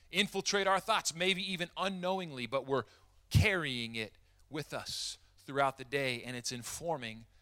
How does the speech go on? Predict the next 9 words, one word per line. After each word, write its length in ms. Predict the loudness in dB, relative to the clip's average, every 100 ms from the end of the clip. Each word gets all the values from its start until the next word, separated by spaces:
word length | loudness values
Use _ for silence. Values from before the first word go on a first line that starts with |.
| _
how 180 | -8 -8
we 160 | -6 -4
see 200 | -4 -4
the 120 | -10
world 400 | -12 -12 -12 -18 -20 _ _ -16
and 120 | -12
ourselves? 680 | -8 -8 -8 -12 -14 -14 -14 _ _ _ _ _ _ _ _ _ _ _ _ _ _ _ _ _ _ _ _ _ _ _ _ _ _ _ _ _ _ _ _ _ _ _ _ _ _ _
The 80 | -8
meditation 960 | -6 -6 4 6 6 2 0 -2 -8